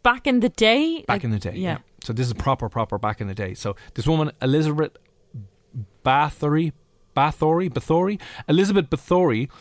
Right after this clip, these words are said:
Speaker 2: uh, people thought that she was actually a vampire. And, uh,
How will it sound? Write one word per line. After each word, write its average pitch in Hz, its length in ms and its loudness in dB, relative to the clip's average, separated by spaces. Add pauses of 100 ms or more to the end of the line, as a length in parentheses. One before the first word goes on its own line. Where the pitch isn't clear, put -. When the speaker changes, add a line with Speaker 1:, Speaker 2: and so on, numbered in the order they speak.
(360)
Speaker 2:
uh, 113 280 0
people 147 240 0
thought 135 280 -2
that 120 100 -8
she 123 120 -2
was 110 140 0
actually 110 320 -4
a 101 60 -2
vampire. 110 640 -4 (260)
And, 98 360 -4
uh, 104 340 -6